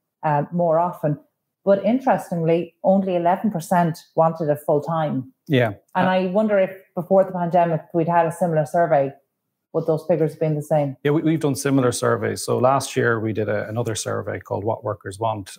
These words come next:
Speaker 2: and that threw up that generally employee, employees wanted to work, say, one or two days a month from home. Uh, whereas in the middle, when we did it again in the middle of the pandemic, that had increased,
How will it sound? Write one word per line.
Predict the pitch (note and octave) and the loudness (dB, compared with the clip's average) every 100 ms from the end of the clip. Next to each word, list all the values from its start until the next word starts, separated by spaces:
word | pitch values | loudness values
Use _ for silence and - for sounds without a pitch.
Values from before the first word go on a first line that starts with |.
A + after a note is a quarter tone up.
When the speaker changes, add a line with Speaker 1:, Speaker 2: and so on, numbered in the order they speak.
| - | -12
Speaker 2:
and | A2+ G#2 G2+ | -10 -10 -2
that | B2 B2 | -2 -2
threw | - A2+ | -4 -4
up | G#2+ - | -4 -4
that | A2 G#2+ - - _ _ - | 0 0 -2 -12 _ _ -8
generally | B2 B2+ A#2 G#2+ | -2 -2 -2 -4
employee, | G2+ F#2+ A2 G#2+ A2 - | -8 -6 -4 -4 -8 -12
employees | G#2 - G#2+ - A2+ G#2 G2 | -14 -14 -10 -6 -4 -6 -8
wanted | A2 G#2 | -10 -10
to | - | -10
work, | G#2+ A#2 A2 _ _ _ | -6 -6 -6 _ _ _
say, | - A#2+ | -8 -4
one | A2 A#2 A2 | -2 -4 -6
or | |
two | G#2 B2 A#2+ | -6 -6 -4
days | A2 G#2+ G2+ - | -4 -6 -8 -10
a | |
month | G#2 A#2 A2 - _ | -8 -6 -8 -12 _
from | _ - F#2 | _ -8 -6
home. | G2 F#2+ G2 _ _ _ _ - | -8 -10 -16 _ _ _ _ -8
Uh, | A2 G#2 | -6 -4
whereas | A2+ A#2+ G#2+ | 0 0 0
in | |
the | A2+ | 0
middle, | B2 C3+ | 2 2
when | C3+ | 0
we | A#2 | -2
did | A#2+ | -2
it | A2+ | -2
again | A#2+ B2 A#2 | 0 0 -2
in | A2 | -4
the | |
middle | A2+ A2 G#2+ | -4 -4 -6
of | G2+ | -8
the | _ | _
pandemic, | A2 G#2 A#2+ A2+ G2+ - | -8 -2 -2 -2 -6 -2
that | A#2+ | -2
had | F#2 | -2
increased, | G2+ G2+ A#2+ A#2 - | -8 -6 -4 -4 -8